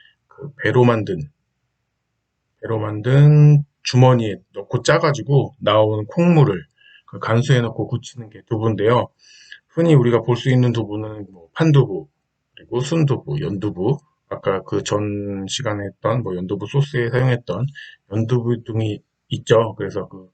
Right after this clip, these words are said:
가열 시간이나 응고제를 사용하는 종류에 따라서 다양하게 나뉜다고 합니다. 그래서 뭐 판두부는 수분 함량이 낮기 때문에 이런 부침이나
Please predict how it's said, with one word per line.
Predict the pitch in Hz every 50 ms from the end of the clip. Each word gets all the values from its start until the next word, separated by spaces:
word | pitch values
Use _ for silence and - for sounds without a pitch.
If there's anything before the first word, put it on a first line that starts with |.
| _ _ - - - _ _ _ _ _ _ _ _ _ _ _ _ -
가열 | 107 107 107 110
시간이나 | 110 - 143 139 156 151 147 143 131 127 123 123 127 123
응고제를 | 123 120 120 123 123 120 127 123 123 123 - - 117 117 117 117 117 117 117 117 113 113 113 107
사용하는 | - 131 127 127 120 117 107 104 101 98
종류에 | - 104 113 113 113 107 -
따라서 | 120 117 120 117 - 98 92 110 120 -
다양하게 | - 101 110 113 113 110 104 - 90 90 107 117
나뉜다고 | 104 98 104 110 107 104 104 87 87 98
합니다. | 110 120 120 113 110 107 - - _ _ - - - _ _ _
그래서 | - 110 101 - -
뭐 | 101 95 92 -
판두부는 | - 135 135 139 143 135 123 127 127 131 131 131 131 131 131 131
수분 | 123 - 143 143 147 143
함량이 | 139 143 143 131 131 123
낮기 | 107 87 - - - _ -
때문에 | 104 101 101 110 120 139 147 143
이런 | 143 117 101 -
부침이나 | - 107 - - - - 120 117 110 101 101 110 143